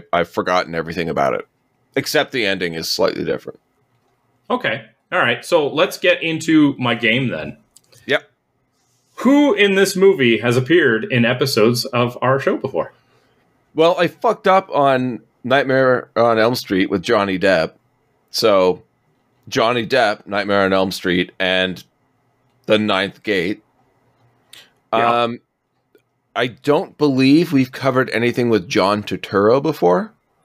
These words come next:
Speaker 2: Correct.
Speaker 1: Timothy Hutton, I don't remember, but it's possible 'cause he pops up randomly. But I'm gonna say no.
Speaker 2: Correct.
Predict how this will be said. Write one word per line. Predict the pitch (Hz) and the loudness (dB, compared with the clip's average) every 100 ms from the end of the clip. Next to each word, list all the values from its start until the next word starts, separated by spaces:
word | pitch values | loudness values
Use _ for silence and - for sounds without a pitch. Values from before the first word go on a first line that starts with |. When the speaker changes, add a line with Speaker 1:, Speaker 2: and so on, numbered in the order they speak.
| _ | _
Speaker 2:
Correct. | - 104 95 135 - _ _ _ _ _ _ _ _ _ | -10 -6 -6 -8 -14 _ _ _ _ _ _ _ _ _
Speaker 1:
Timothy | - 147 156 175 | -2 0 2 2
Hutton, | 147 - 156 170 175 | 0 0 -2 -2 -2
I | 127 | -2
don't | - 120 117 - | 0 0 0 2
remember, | 110 107 101 110 120 | 0 2 2 2 2
but | 101 | 2
it's | 95 85 | 0 -2
possible | - 92 104 107 120 117 | -8 -2 -2 0 0 0
'cause | 110 107 | 0 -4
he | |
pops | - - 98 - | -4 -2 -4 -2
up | 98 - | -6 -2
randomly. | 95 98 107 117 123 139 139 _ _ _ _ _ _ _ _ - | -2 0 0 2 0 -2 -6 _ _ _ _ _ _ _ _ -2
But | 107 | 0
I'm | |
gonna | 107 107 | 2 0
say | - 104 | 0 -2
no. | 95 92 71 - _ _ _ _ _ _ _ _ - | 0 -2 -4 -8 _ _ _ _ _ _ _ _ -4
Speaker 2:
Correct. | 110 95 123 - | -2 -2 -6 -12